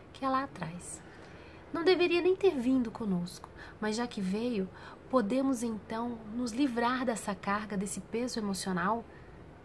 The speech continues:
e deixar lá onde deveria ter ficado. Não nos incomodarmos mais com, com esse sentimento, né?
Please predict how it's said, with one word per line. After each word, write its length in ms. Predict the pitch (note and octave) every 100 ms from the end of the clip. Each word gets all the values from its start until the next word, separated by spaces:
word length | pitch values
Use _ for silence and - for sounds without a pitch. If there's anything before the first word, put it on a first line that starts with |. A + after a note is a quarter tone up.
| - - - - - - - - -
e 80 | D4
deixar 360 | D4+ C#4 C4+ B3+
lá 220 | C4+ B3 - - - - -
onde 160 | A3
deveria 340 | G#3 A3 A3+ A3
ter 120 | A3
ficado. 460 | - - G3 E3 E3+ F#3 - - - - - - -
Não 140 | E4 E4+
nos 140 | D#4
incomodarmos 1120 | E4+ D#4+ D4 D#4+ B3+ B3 A#3 G#3+ F3+ F3+ -
mais 560 | G3 F#3 F3 F3+ - - - - - - - -
com, 440 | - G3+ F#3+ F#3 F#3+ - - -
com 400 | - - G3 G3
esse 320 | G#3 G#3 -
sentimento, 800 | F#3+ F#3+ F#3 - F3+ D#3 E3+ - F#3+ - - - -
né? 320 | E3+ F3